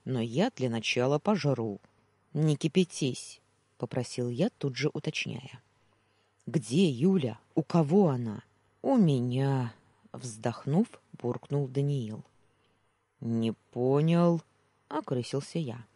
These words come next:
«Что значит у тебя?» «Загородный дом»,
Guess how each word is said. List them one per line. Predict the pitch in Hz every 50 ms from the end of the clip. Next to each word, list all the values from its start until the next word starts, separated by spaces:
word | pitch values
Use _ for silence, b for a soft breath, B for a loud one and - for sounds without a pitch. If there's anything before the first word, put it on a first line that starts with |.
| _ _ _ _ _ _ _ _
«Что | - - - - - _ _ _ - 190 226 196 143
значит | 117 - 139 131 131 131 113 104 - - 120 - -
у | 131
тебя?» | - - 143 156 151 175 180 147 107 104 - _ _ _ _ _ _ _ _ _ _ _ _ _ _ _ _ b b b b b b b b b b b -
«Загородный | 127 117 107 110 123 151 196 208 170 143 127 113 110 107 - 135 143 170 175
дом», | 143 127 123 127 120 123 123 120 120 117